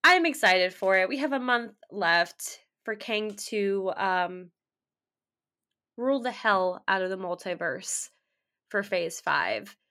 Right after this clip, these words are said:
And Kevin Feige, from what I've read, is excited that it's finally time for Ant-Man to be at the front of Marvel. So I'm excited for him too. He is an underdog.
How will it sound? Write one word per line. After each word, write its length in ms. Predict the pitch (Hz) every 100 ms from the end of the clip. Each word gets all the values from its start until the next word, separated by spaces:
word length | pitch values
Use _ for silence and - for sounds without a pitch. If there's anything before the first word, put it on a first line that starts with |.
| _ _ _
And 640 | - 214 208 202 190 185 - _ _ _ _ _
Kevin 320 | - 240 226 233
Feige, 580 | 214 214 208 220 214
from 200 | 208 214
what 140 | 202 196
I've 160 | 190
read, 260 | 262 269 247
is 160 | 208 214
excited 400 | 214 208 202 196
that 220 | 190 190 _ -
it's 500 | 196 185 - - -
finally 400 | 226 226 233 240
time 300 | 233 233 208
for 140 | 208 -
Ant-Man 360 | - 202 196 196
to 80 |
be 80 | 196
at 100 | 185
the 60 | 190
front 460 | - 196 190 202 -
of 500 | 196 190 180 185 180 - - _ _ _ _ _ _ _ _ _ _ _ _
Marvel. 460 | 208 196 196 370 480 _
So 520 | - - 220 208 208 214 _ - _ - _ _ _ _ _ _ _ _ _ _ _ _ _ -
I'm 120 | 440 539
excited 340 | 320 226 202
for 100 | 208
him 120 | 196
too. 160 | 190 202
He 140 | 226 480
is 120 | 427
an 80 | 359
underdog. 560 | 302 254 175 143 -